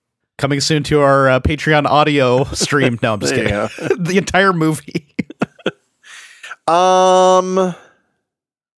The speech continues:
Speaker 2: live long and prosper? I don't know. Um,
Speaker 1: There are actually two variations of this phrase that are used,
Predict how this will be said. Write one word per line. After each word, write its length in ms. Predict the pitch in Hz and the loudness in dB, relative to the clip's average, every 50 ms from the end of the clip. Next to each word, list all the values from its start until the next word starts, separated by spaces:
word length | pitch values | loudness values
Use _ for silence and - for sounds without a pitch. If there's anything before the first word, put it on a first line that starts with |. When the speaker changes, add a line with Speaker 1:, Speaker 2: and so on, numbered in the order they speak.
| _ _ | _ _
Speaker 2:
live 180 | - 113 110 104 | -8 -8 -6 -4
long 220 | 107 110 113 113 110 | -4 -6 -4 -6 -8
and 140 | 107 95 - | -10 -12 -12
prosper? 580 | - - - 85 107 - - - - 214 233 - _ _ _ _ _ _ _ _ _ _ _ _ _ _ _ _ _ _ _ _ _ _ _ _ _ _ _ - | -10 -8 -8 -8 -8 -10 -14 -12 -12 -12 -12 -12 _ _ _ _ _ _ _ _ _ _ _ _ _ _ _ _ _ _ _ _ _ _ _ _ _ _ _ -6
I 100 | - - | -4 -2
don't 220 | 165 214 220 170 131 | -2 0 -2 -2 -2
know. 540 | 127 147 185 202 170 107 87 78 - - - - - - | 0 0 0 0 0 -2 -4 -6 -12 -14 -16 -20 -14 -6
Um, 680 | - 131 131 131 131 135 135 131 131 127 127 123 120 107 - - - _ _ _ _ _ _ _ _ _ _ - | -2 0 2 2 4 4 2 2 0 -2 -4 -8 -8 -10 -14 -20 -20 _ _ _ _ _ _ _ _ _ _ -6
Speaker 1:
There 200 | 147 151 185 196 190 | -2 0 2 4 4
are 40 | 196 | 4
actually 380 | 214 262 269 - - 240 190 165 | 4 4 2 0 0 0 0 0
two 340 | - - - 220 220 226 | -2 -2 -2 0 0 0
variations 640 | 196 180 185 185 170 156 151 156 156 - 160 160 147 | 2 2 2 2 2 2 0 0 -2 -2 -4 -2 -2
of 100 | 151 143 | -2 -4
this 140 | 135 135 135 | -4 -4 -6
phrase 380 | - - 147 131 139 139 131 120 | -4 -4 -2 -2 -2 -2 -4 -4
that 100 | 127 110 | -2 -2
are 80 | 107 | -2
used, 680 | 104 101 101 107 117 123 135 156 175 - - - - | -2 -4 -4 -2 -2 -2 -2 -4 -6 -8 -12 -14 -18